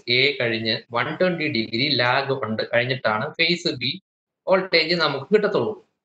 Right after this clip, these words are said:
അപ്പൊ ഈ, അപ്പോഴാണ് ഈ phase എയും phase ബിയും തമ്മിൽ angle phase difference ഉണ്ടെന്ന് പറയുന്നത്. ആ phase difference ആണ് ഈ one twenty degree. അതിനെ ലാഗ് ആണെന്ന് നമുക്ക് മനസ്സിലായി. കാരണം phase എയുടെ zero point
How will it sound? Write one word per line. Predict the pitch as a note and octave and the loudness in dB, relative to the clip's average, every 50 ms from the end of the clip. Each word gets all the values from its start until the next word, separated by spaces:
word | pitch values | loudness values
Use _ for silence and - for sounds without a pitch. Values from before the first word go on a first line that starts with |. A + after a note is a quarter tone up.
| _ _ _ _ _ E3 | _ _ _ _ _ 0
അപ്പൊ | F3 G#3+ | 2 2
ഈ, | A3 A3 A3 - - - - | 2 2 0 -8 -4 0 0
അപ്പോഴാണ് | F3+ F3+ A3+ B3+ B3 A#3+ A#3+ A#3+ A#3 A#3+ | 2 4 4 4 6 6 6 4 2 2
ഈ | A#3+ A#3+ A3+ | 2 2 2
phase | - - F3+ F#3 G#3+ G#3+ G#3 | 2 4 4 2 2 2 2
എയും | F#3 F#3 G3+ G3+ G#3 F#3+ | 4 4 4 4 2 2
phase | - F3 F#3 F#3 F#3+ G#3 | 2 2 2 4 4 2
ബിയും | F#3 E3 D#3+ E3+ F#3 F3+ | 2 2 2 2 2 2
തമ്മിൽ | F3 F3 E3+ E3+ E3+ E3+ F3 F3+ F#3+ - _ _ _ _ _ _ _ _ _ _ - | 2 0 0 0 2 2 2 0 -2 -8 _ _ _ _ _ _ _ _ _ _ 0
angle | B2+ C3+ D3 D#3+ F3 F#3 F3+ F#3 F#3+ F#3 F#3+ - - | 2 4 4 4 4 2 2 2 2 2 2 0 0
phase | - D#3 F3 F#3+ F#3+ - - - - C#3 D3+ | 2 4 4 2 2 -2 -6 -6 -2 0 0
difference | D3+ - F3 F3 F3+ F3 E3+ - | 2 4 2 2 2 2 2 2
ഉണ്ടെന്ന് | D3+ C3+ C#3 - F3+ E3+ E3 D#3 | 2 2 2 2 2 2 2 2
പറയുന്നത്. | C#3 B2 A#2 A#2+ A#2 A#2 A#2 A#2 B2 - - - | 2 2 2 2 0 -2 -2 -2 -2 -4 -4 -2
ആ | D#3+ F3+ | -2 0
phase | F#3+ - F#3+ F#3+ G#3 G3+ G3 F#3+ | 2 2 2 2 2 2 2 0
difference | F3 - E3+ E3 E3 C#3+ - D3+ | 0 0 0 -2 -2 0 0 0
ആണ് | C3+ C3+ D3+ E3+ E3 D#3 | 2 2 0 -4 -4 -2
ഈ | D#3+ F3 E3 D#3 | 0 0 0 2
one | C3 B2+ C3 C3 | 2 0 0 0
twenty | C#3 C#3 B2+ B2+ C3 D3+ E3 | 0 -2 0 0 -2 0 0
degree. | F#3 F#3+ D3+ C3 A#2 A2+ - - _ _ _ _ _ _ _ _ _ _ - | 0 0 0 -2 -4 -4 -6 -10 _ _ _ _ _ _ _ _ _ _ -2
അതിനെ | G3+ G3 G3 G3+ A3 | 0 2 2 2 4
ലാഗ് | G#3+ F#3 E3+ E3+ F3+ F#3+ F#3 G3 | 4 4 4 4 4 4 4 4
ആണെന്ന് | G3 F3 D3+ D3 C#3+ D3 D#3+ F#3+ | 2 2 2 0 -2 0 0 2
നമുക്ക് | G3 F3+ F3+ G3 | 2 2 2 2
മനസ്സിലായി. | G3 F#3+ F3+ - - C3+ A2+ - - - | 2 2 0 0 0 0 -2 0 0 2
കാരണം | D3 D3+ D3 D3 D3+ D3+ D3+ - _ _ _ _ _ _ _ _ _ _ _ F3+ | 2 2 2 2 -2 -4 -6 -8 _ _ _ _ _ _ _ _ _ _ _ -2
phase | F#3 G3 G#3+ G3+ G#3 G#3 | 0 0 0 0 2 2
എയുടെ | F#3 F3 E3+ E3+ E3 F3 F#3 | 2 4 4 4 2 2 0
zero | F#3 - E3 E3 D#3+ - F#3 F#3 F#3+ F#3 F#3 | 0 0 -2 -2 0 0 2 2 2 2 2
point | F3 D#3+ D#3 D3+ D3+ D3 D3 | 0 0 2 0 0 0 0